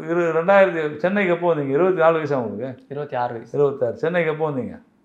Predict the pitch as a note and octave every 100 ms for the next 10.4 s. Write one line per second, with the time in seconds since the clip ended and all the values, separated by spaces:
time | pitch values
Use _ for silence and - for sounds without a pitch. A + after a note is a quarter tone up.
0 | - B2+ C#3 D3 C3 B2 B2+ B2 B2 B2+
1 | - - - A#2+ C3+ C3 A2 D3+ A#2+ G2
2 | - B2+ E3 F3+ F3+ F3+ E3+ D#3 D3 -
3 | D3 E3+ E3 D3+ C3+ D#3 D#3 E3 F#3 F3+
4 | D#3+ F3+ E3+ C#3 A#2 G2+ G2 _ _ -
5 | D3 E3 C3+ B2+ C#3 D3+ B2 - - -
6 | B2 E3 F#3+ F#3 F3 E3 D3 E3+ F3+ D#3+
7 | E3 F3 F3 E3+ D#3 E3+ F#3+ G3 F#3+ F3+
8 | F3 F3 D#3 C#3 A#2+ - _ _ _ B2
9 | D3+ F#3 F#3+ F#3+ F3+ E3 D3+ C#3 E3 D#3+
10 | D3 A#2+ A2+